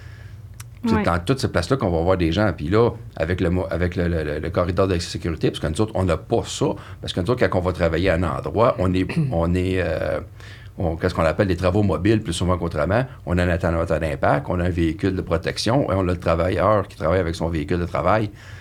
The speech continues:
Speaker 1: Fait qu'on n'a pas toutes ces, toutes ces choses-là. Fait que le, le, le, le but du, du, euh, du,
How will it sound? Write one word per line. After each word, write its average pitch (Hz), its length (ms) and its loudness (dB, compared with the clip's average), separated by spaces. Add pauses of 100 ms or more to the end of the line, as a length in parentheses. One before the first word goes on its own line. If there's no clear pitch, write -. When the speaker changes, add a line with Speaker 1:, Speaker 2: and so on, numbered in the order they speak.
(140)
Speaker 1:
Fait 76 100 -2
qu'on 87 140 2
n'a 85 100 4
pas 147 140 4
toutes 143 180 0
ces, 101 220 0
toutes 139 180 -2
ces 107 140 2
choses-là. 98 480 2 (340)
Fait - 120 -4
que 90 140 -4
le, 90 460 2
le, 87 420 -2
le, 95 200 0
le 87 180 0
but 113 240 2
du, 98 300 0
du, 85 160 -6
euh, 80 260 0
du, - 140 -10